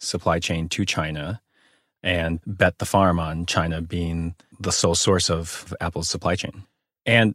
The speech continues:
for China, it's not about just assembling the iPhone. All the components are made there, from the screws and the printed circuit boards to the glass screens.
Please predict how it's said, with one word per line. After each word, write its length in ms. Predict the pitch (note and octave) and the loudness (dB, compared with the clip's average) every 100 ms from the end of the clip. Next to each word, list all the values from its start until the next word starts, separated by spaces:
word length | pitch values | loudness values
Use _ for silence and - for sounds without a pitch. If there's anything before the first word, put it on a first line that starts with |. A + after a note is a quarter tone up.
| - | 0
for 100 | - | -2
China, 320 | - C#3+ C#3+ | 4 8 8
it's 160 | G#2 - | 6 6
not 160 | A#2 G#2+ | 6 6
about 400 | F#2+ F#2 - - | 6 4 2 0
just 540 | G2+ F2+ - - - _ _ G#2+ | 0 0 -2 -6 -10 _ _ 0
assembling 400 | - A2 F#2+ E2+ | 4 6 6 4
the 100 | E2+ | 0
iPhone. 520 | D2+ - - - F#2 - - | -2 -6 -8 -8 -10 -12 0
All 140 | G#2+ | 2
the 80 | G#2+ | 4
components 400 | G2 G2 F#2 - | 2 2 2 2
are 60 | D#2+ | -2
made 220 | D2 D#2 | -4 -6
there, 200 | E2 - | -6 -6
from 200 | - D2 | -6 -4
the 60 | |
screws 560 | - - F#2+ F2 F2 E2+ | -4 0 2 4 2 0
and 140 | E2+ | -2
the 40 | D#2+ | -2
printed 260 | F#2 D#2 | -2 -2
circuit 300 | - F2 E2+ | 0 0 0
boards 320 | E2+ E2 D#2+ - | 0 -2 -2 -4
to 100 | E2 | -4
the 100 | E2 | -4
glass 280 | D#2+ D2+ | -4 -4
screens. 540 | - F2+ D2+ C#2+ - | -4 -4 -6 -8 -8